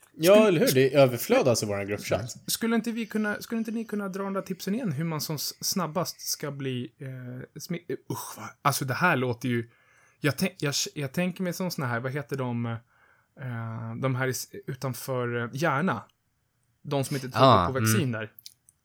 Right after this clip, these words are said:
Speaker 3: Antroposoferna.
Speaker 2: Ja, som, som hade, eh, sjukdomsfester där de
Speaker 3: Ja,
Speaker 2: gick och
Speaker 3: mässlingpartys.
Speaker 2: träffades.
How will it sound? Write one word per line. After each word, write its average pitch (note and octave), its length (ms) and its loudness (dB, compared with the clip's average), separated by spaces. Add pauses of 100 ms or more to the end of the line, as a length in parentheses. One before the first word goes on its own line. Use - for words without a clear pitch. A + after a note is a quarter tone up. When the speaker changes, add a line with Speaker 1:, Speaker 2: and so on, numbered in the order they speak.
(340)
Speaker 3:
Antroposoferna. A2+ 920 0 (140)
Speaker 2:
Ja, E3 340 2 (180)
som, C#3+ 400 -4
som C3+ 200 -6
hade, B2+ 300 -4 (340)
eh, A#2 400 -8
sjukdomsfester B2 1080 -4
där A#2 80 -6
de A#2 120 -4
Speaker 3:
Ja, G#2+ 120 0
Speaker 2:
gick G#2 100 -10
och A#2 200 -4
Speaker 3:
mässlingpartys. A2+ 800 2
Speaker 2:
träffades. - 40 -18